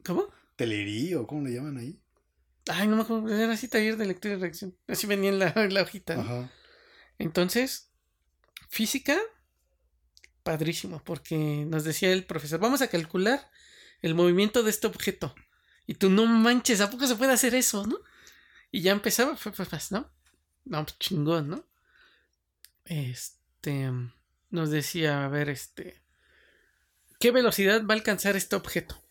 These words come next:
Speaker 2: Ujú.
Speaker 1: Y ahí nos poníamos a calcularlo, ¿no? Yo así, "No manches". Eh, por decir, para química, siempre era laboratorio.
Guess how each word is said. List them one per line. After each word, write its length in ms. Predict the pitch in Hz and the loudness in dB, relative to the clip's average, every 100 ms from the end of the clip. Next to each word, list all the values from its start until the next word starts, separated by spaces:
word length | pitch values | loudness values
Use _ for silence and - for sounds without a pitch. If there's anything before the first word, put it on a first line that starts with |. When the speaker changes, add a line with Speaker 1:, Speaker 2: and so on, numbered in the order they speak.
| - | -4
Speaker 2:
Ujú. 380 | 147 151 190 190 | 2 4 2 0
Speaker 1:
Y 120 | - 165 | 0 2
ahí 160 | 220 | 2
nos 120 | 247 233 | 0 -2
poníamos 380 | 214 214 220 | -2 0 0
a 80 | 196 | -4
calcularlo, 680 | - 160 - 170 180 175 156 | -6 -10 -12 -14 -10 -8 -8
¿no? 100 | 190 | -8
Yo 120 | 185 | -10
así, 200 | 165 202 | -12 -14
"No 140 | 185 | -12
manches". 480 | 214 226 240 196 - - _ _ _ _ _ - - _ _ _ - | -10 -10 -8 -10 -12 -20 _ _ _ _ _ -20 -20 _ _ _ -8
Eh, 380 | 160 147 143 139 | -4 -2 -4 -4
por 100 | 160 | -6
decir, 280 | 147 180 165 | -6 -6 -4
para 440 | - 156 143 143 - | -2 0 0 -4 -4
química, 400 | 208 220 - 427 - _ _ _ _ _ _ _ _ _ _ _ | 0 0 0 -4 -4 _ _ _ _ _ _ _ _ _ _ _
siempre 400 | - 214 220 226 | -2 0 2 2
era 840 | 214 214 214 190 165 147 143 139 139 | 4 2 4 2 2 0 0 -2 -2
laboratorio. 600 | 143 143 147 170 165 | 0 0 0 -2 -4